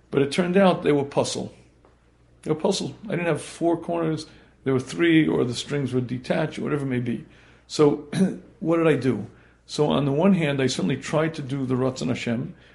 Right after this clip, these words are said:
and in that sense, I'm giving credit for what I attempted to do.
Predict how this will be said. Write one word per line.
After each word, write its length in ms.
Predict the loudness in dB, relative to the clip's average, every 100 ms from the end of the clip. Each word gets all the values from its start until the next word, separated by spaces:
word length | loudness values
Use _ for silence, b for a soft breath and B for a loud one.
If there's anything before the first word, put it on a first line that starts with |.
| b b
and 160 | 2
in 100 | 2
that 200 | 2 2
sense, 240 | 0 -4 -4
I'm 100 | -2
giving 220 | -2 -2
credit 420 | 0 2 2 0
for 240 | -2 -2 -2
what 300 | -2 0 2
I 60 |
attempted 600 | 0 -4 -4 -4 -4 -6
to 60 | -6
do. 340 | -2 -2 -2